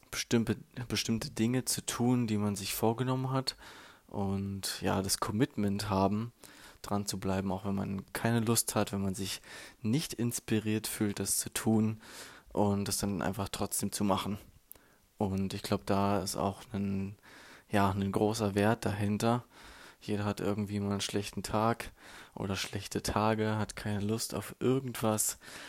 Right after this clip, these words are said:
so ein bisschen down. Mm, ja, da kommen manchmal viele Dinge zusammen, die dann dazu führen, dass so, ja, kein Bock auf gar nichts und eigentlich würde ich eigentlich nur lieber rumliegen oder jetzt meinen Podcast nicht aufnehmen,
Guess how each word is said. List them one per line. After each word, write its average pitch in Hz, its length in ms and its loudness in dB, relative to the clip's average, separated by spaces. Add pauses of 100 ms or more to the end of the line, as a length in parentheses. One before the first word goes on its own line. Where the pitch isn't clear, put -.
so - 140 -10
ein 95 60 -2
bisschen 95 400 -4
down. 131 560 6 (640)
Mm, 104 480 0 (340)
ja, 143 140 4
da 113 80 6
kommen 110 320 2
manchmal 107 360 0
viele 113 320 4
Dinge 107 480 2 (160)
zusammen, 107 600 2 (760)
die 110 80 -4
dann 110 140 0
dazu 104 260 -2
führen, 120 760 -2
dass - 280 -4
so, 107 400 4 (240)
ja, 131 280 6 (120)
kein 104 320 0
Bock - 240 -4
auf - 240 -4
gar 104 240 0
nichts 107 320 -2
und - 140 -6
eigentlich - 320 -4
würde - 120 -8
ich - 140 -8 (540)
eigentlich 98 300 -4
nur 101 120 -4
lieber 98 220 -2
rumliegen 113 1120 0
oder 69 280 0
jetzt - 220 -4
meinen 87 140 -2
Podcast - 560 -4
nicht 135 220 -2
aufnehmen, 107 640 6